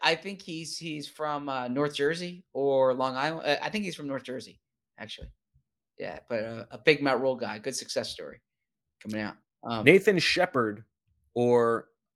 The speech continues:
Speaker 2: Samson Ebukam?
Speaker 1: I thought we went Van Ginkel.
Speaker 2: Oh, Van Ginkel.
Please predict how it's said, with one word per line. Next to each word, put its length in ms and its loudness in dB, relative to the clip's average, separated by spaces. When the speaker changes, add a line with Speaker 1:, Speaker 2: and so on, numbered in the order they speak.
Speaker 2:
Samson 540 -4
Ebukam? 460 -4
Speaker 1:
I 100 8
thought 120 10
we 60 6
went 200 2
Van 160 0
Ginkel. 320 -6
Speaker 2:
Oh, 100 10
Van 180 4
Ginkel. 260 -2